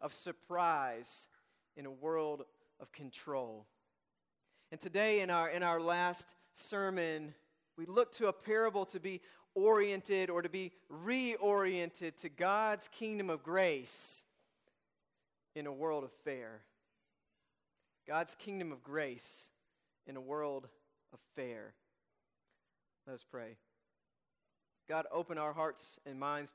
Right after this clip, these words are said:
to your word for us this day. We pray, uh, that it would take root there, uh, transform us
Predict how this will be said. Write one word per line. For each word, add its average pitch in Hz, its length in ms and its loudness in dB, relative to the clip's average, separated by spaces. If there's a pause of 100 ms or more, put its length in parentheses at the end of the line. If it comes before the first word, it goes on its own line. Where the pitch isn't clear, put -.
to 139 60 -18
your 127 160 -10
word 135 240 -6
for 135 180 -10
us 123 300 -8
this 127 160 -18
day. 127 240 -8
We 123 80 -14
pray, 131 340 -6 (400)
uh, 117 40 -18 (180)
that 117 140 -12
it 120 80 -10
would 120 120 -14
take 127 260 -10
root 131 240 -12
there, 120 300 -12 (760)
uh, 117 140 -14
transform 139 640 -8
us - 460 -12